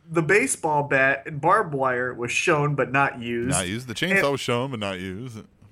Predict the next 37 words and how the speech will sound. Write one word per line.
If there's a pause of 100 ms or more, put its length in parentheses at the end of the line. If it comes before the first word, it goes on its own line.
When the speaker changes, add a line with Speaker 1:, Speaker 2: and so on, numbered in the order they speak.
(100)
Speaker 1:
Well,
the
chainsaw
of
the
two,
I
obviously
thought
they
weren't
gonna
Speaker 2:
Sure,
Speaker 1:
fucking
use
Speaker 2:
of
Speaker 1:
a
Speaker 2:
course,
Speaker 1:
chainsaw.
But
I
Speaker 2:
right.
Speaker 1:
thought
it, (260)
I
thought
one
of
them
would
take
the
baseball
bat
to
the
back.